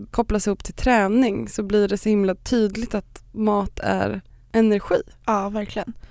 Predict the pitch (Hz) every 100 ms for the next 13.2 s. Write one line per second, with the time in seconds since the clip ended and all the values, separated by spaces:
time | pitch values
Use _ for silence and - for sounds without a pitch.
0 | - 262 277 247 233 262 208 - 302 226
1 | 247 226 254 247 277 277 226 - 240 -
2 | 220 214 - 208 196 - - - - 214
3 | - 208 226 214 - 262 240 208 - 196
4 | - 208 202 208 196 - 220 185 - 269
5 | 190 180 185 180 185 - 180 185 180 185
6 | 180 180 202 - - - 185 165 - -
7 | - - - - - - 226 - 226 202
8 | - - 202 - - - - - - -
9 | 247 254 220 - - 196 180 180 151 -
10 | - 156 - - 208 - - - - 240
11 | - - 233 185 156 160 - 190 - -
12 | - 214 196 - - - - 214 190 170
13 | - 160